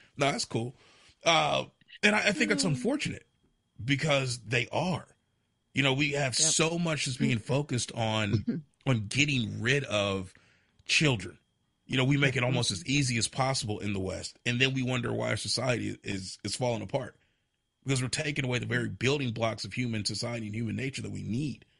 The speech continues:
Speaker 1: in order to thrive as a society and as a species. And I think that's completely intentional. And it's scary. 'Cause I think until we actually get that focus as a, as a com-,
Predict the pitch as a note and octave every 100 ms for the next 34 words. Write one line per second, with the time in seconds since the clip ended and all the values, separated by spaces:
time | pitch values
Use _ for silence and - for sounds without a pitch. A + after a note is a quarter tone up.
0 | _ _ C#3 B2 C#3 B2+ - A2 - B2
1 | C3 A2+ G#2 - - C3 C#3 G#2+ G2+ F#2
2 | F#2+ D#3 D#3+ - - - _ _ _ _
3 | _ _ _ _ C#3+ A#2+ B2+ A#2 - G2
4 | G2 - - _ A2+ F2+ B2+ G2+ A#2 G2+
5 | - C3+ D3+ - - _ _ _ _ _
6 | _ _ _ _ _ _ _ C#3+ B2 G#2
7 | - - E3+ - - F#2+ - _ _ _
8 | _ _ _ _ _ _ _ _ _ _
9 | _ _ _ - C3+ C3 D#3+ C3 - F3+
10 | F#3 F3+ D#3 C#3+ D3 A#2+ C3+ C3 B2 A2+
11 | - _ _ _ _ _ _ _ _ -
12 | D3+ D#3 B2+ G#2+ - A2+ G2+ G#2+ G2 -
13 | _ A2+ G#2 G#2+ G#2 F#2+ - G#2 G2+